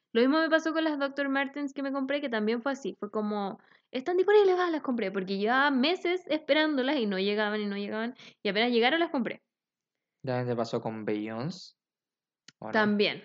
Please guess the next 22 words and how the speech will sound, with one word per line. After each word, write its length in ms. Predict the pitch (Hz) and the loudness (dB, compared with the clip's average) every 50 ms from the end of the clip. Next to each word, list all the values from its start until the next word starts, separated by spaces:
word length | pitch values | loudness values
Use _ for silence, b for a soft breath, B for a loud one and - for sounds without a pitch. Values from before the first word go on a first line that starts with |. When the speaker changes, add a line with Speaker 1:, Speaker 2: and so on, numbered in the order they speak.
| - - | -12 -10
Speaker 2:
Y 80 | 127 | -6
con 120 | 120 113 110 | -6 -4 -4
Speaker 1:
con 140 | 226 214 | -2 -2
Speaker 2:
Kim 80 | 208 208 | 0 2
Kardashian. 480 | - 117 110 113 113 107 - - - - _ _ _ _ _ _ _ _ _ _ _ - | 0 0 2 0 -2 -4 -6 -12 -18 -18 _ _ _ _ _ _ _ _ _ _ _ -6
Con 100 | - 127 | -6 -4
la 60 | 120 | -2
gente 180 | 147 151 165 | -4 -4 -2
famosa, 280 | 156 156 127 107 - 104 | -2 -2 -2 -2 -6 -8
básicamente. 380 | 101 - 101 104 110 107 - - _ _ _ | -10 -10 -12 -12 -12 -14 -16 -18 _ _ _
Speaker 1:
¿Con 180 | - 294 294 285 | -8 -8 -6 -2
qué 200 | 339 370 415 427 - | -2 -2 -2 0 -2
Speaker 2:
¿No? 100 | - - | 0 0
Speaker 1:
cosa 220 | 403 403 392 415 | 0 0 0 0
de 60 | 392 381 | 0 0
Speaker 2:
Kardashian, 80 | 359 349 | 2 0
Speaker 1:
Kim 100 | 359 330 | 0 0
Speaker 2:
¿no? 100 | 320 339 | 0 0
La 60 | 320 277 | 0 0
skin, 260 | 269 277 269 269 160 160 | 0 0 -2 -2 -2 0
Speaker 1:
Kardashian? 60 | 151 | 0
Speaker 2:
¿no? 240 | 151 170 214 302 | 0 -2 -2 -6